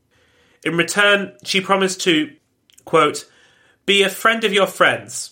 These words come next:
the enemy of your enemies. As long as I am alive, to have the best intentions, never to attack your towns,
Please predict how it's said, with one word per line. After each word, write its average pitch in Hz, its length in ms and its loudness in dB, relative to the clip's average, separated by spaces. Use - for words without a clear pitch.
the 175 180 -6
enemy 226 340 0
of 196 120 -2
your 190 180 2
enemies. 131 560 -6
As 156 140 -8
long 208 180 2
as 214 120 2
I 202 100 6
am 190 100 4
alive, 185 600 2
to 180 80 -6
have 180 200 -2
the 180 80 0
best 196 440 0
intentions, 175 720 -4
never 202 340 0
to 220 160 0
attack 165 380 -2
your 147 100 -2
towns, 165 600 0